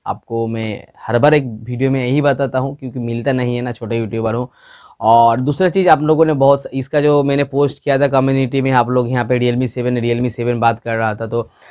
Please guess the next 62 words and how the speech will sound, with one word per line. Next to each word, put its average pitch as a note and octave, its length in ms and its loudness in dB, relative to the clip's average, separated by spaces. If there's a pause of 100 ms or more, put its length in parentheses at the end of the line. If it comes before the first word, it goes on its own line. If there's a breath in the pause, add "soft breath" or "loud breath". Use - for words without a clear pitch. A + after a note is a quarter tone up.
(200 soft breath)
Realme F3 320 4
seven F#3+ 280 2
और F3+ 120 4
Realme D#3 280 4
seven C#3+ 260 -2
Pro B2+ 220 -4
का C3+ 80 0
भी C#3 100 0
unboxing A#2+ 480 -4
मेरे G#2+ 140 -6
channel G#2+ 220 -6
पे A2 100 -8
आपको G#2+ 220 -8
देखने G#2+ 300 -4
को G#2+ 100 -6
मिल B2+ 200 2
जाएगा, C#3 260 2
कोई A#2 180 -6
दिक्कत G2+ 360 -8
नहीं A#2 200 -4
है। C#3 80 -4
लेकिन C#3 380 -6 (500)
फास्ट C#3+ 340 2
सेल G#2+ 300 -8
के C3 160 -8
बाद G#2 360 -2
ही B2 100 0
मिलेगा A2 420 -2
क्योंकि A2 300 -12
purchase A#2 400 -2
करने A2 280 -6
के A#2 100 -10
बाद G2+ 240 -4
ही A#2 60 -6
हमें A#2 200 -6
unboxing G2+ 580 -8
करना G#2 260 -4
होता G2+ 340 -6
है, F2+ 160 -10
ठीक D3 140 -2
है। C3+ 60 0 (180)
तो B2 300 6
Redmi F#3+ 280 6
nine A3+ 220 6
ए A3+ 80 8
जो G#3 140 4
phone, F3+ 340 0
अ, C#3+ 180 2
दो C#3+ 240 2
दिन D3 280 2
पहले C#3 420 4
फास्ट B2+ 300 0
सेल C3 140 -2
में C3+ 120 0
आया B2+ 180 4
था, B2+ 160 2
उसको B2 220 -4
हमने C3+ 160 0
purchase C3 400 0
कर C#3+ 180 0
लिया। C#3+ 300 2
और A#2+ 580 2